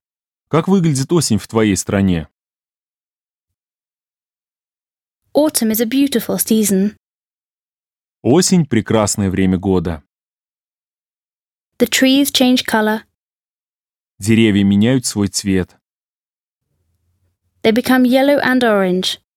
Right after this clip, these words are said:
Speaker 2: and lose their leaves.
Speaker 1: Они становятся жёлтыми и оранжевыми и теряют листву.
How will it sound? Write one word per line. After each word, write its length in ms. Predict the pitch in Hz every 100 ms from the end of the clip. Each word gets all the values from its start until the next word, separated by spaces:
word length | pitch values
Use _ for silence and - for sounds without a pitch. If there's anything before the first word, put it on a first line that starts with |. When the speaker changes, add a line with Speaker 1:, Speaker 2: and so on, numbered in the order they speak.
| _
Speaker 2:
and 160 | 247 262
lose 260 | 311 269
their 140 | 220 226
leaves. 560 | 254 240 208 - - - _ _ _ _ _ _ _ _ _
Speaker 1:
Они 200 | - 104
становятся 560 | 98 110 104 110 98 104
жёлтыми 480 | 95 151 160 131 123
и 100 | 117
оранжевыми 720 | 104 101 98 90 92 87 87
и 160 | -
теряют 460 | 107 107 107 170 156
листву. 560 | 110 - - 92 82